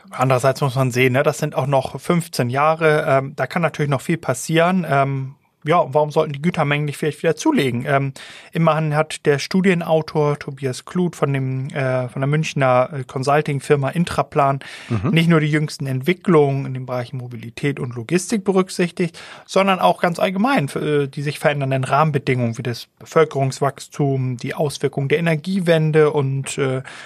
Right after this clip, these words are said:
Speaker 1: zum Beispiel die Folgen des Ukraine-Kriegs, um da nur ein, zwei von zu nennen.
Speaker 2: Ja, <laughs> da, ähm, schätze ich mal auch, dass die sich also, äh, tatsächlich ga-, im ganz großen Stil die Karten gelegt haben. Und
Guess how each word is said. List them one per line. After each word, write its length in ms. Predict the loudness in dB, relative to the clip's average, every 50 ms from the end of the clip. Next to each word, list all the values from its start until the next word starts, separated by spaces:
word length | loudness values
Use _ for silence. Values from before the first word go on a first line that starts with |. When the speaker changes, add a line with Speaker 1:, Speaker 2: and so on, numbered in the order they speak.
| -20 -20 -20 -10
Speaker 1:
zum 140 | -2 0 0
Beispiel 240 | 0 0 -2 -4
die 80 | -4 -2
Folgen 320 | 0 2 2 2 2 0
des 120 | -4 -4 -4
Ukraine-Kriegs, 720 | -4 0 2 2 2 2 2 0 0 -2 -6 -10 -8 -6
um 120 | -4 -2 -2
da 100 | -2 0
nur 180 | 0 -2 -2
ein, 140 | -2 -2 -4
zwei 320 | -2 2 2 2 2 2
von 320 | -2 -4 -6 -8 -8 -8 -8
zu 140 | -8 -6 -6
nennen. 340 | -6 -8 -12 -16 -20 -20 -20 -20 _ _ 0
Speaker 2:
Ja, 320 | 2 4 4 4 2 0 -4 -10 -12 -10 -4 0 0
<laughs> 720 | 0 0 -2 -6 -6 -2 -2 -2 -2 -4 -10 -14 -6 0
da, 340 | 4 4 6 6 4 4 2
ähm, 600 | 2 4 4 4 4 4 2 0 -2 -2 -4 -2
schätze 320 | 0 2 2 2 2 2 2
ich 40 |
mal 140 | 4 4 4
auch, 220 | 4 4 2 2 2
dass 200 | 0 -4 -2 -2
die 100 | -4 -4
sich 280 | -2 -4 -4 -4 -4 -4
also, 380 | -4 -2 0 0 0 0 -2 -4 -10 -20 -20 -20 -20 -20 -20 -20 -20 -8 _
äh, 260 | 2 2 4 2 2
tatsächlich 560 | 0 0 -2 0 0 -2 -2 0 -2 -4 -4 -2
ga-, 100 | -2 -2
im 200 | 0 -2 -2 0
ganz 260 | 0 0 0 0 0
großen 260 | 0 -2 0 -2 -4
Stil 260 | -4 0 2 2 2
die 120 | 2 2 0
Karten 340 | 2 2 2 2 0 0
gelegt 340 | 0 0 0 -2 -2 0 0
haben. 240 | 2 4 2 2 0 -4 -12 -18 -18 -18 -14 -4 2
Und 240 | 2 4 4 2